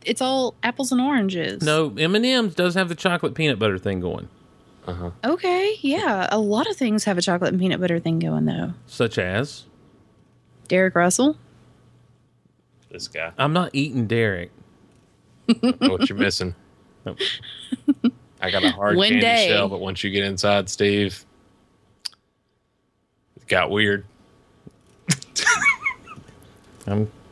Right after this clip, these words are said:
Speaker 2: just silent thinking about pe-,
Speaker 3: Uh-huh.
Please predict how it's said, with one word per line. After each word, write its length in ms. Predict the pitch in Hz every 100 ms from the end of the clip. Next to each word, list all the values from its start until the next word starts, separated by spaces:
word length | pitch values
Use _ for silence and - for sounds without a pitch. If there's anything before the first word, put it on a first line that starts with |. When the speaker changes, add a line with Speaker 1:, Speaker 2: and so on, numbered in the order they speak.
| -
Speaker 2:
just 220 | 110 -
silent 360 | 127 113 113 101
thinking 260 | 117 113
about 340 | 107 110 107 - _ _ _ _ _ _ _
pe-, 160 | 98 131
Speaker 3:
Uh-huh. 160 | 107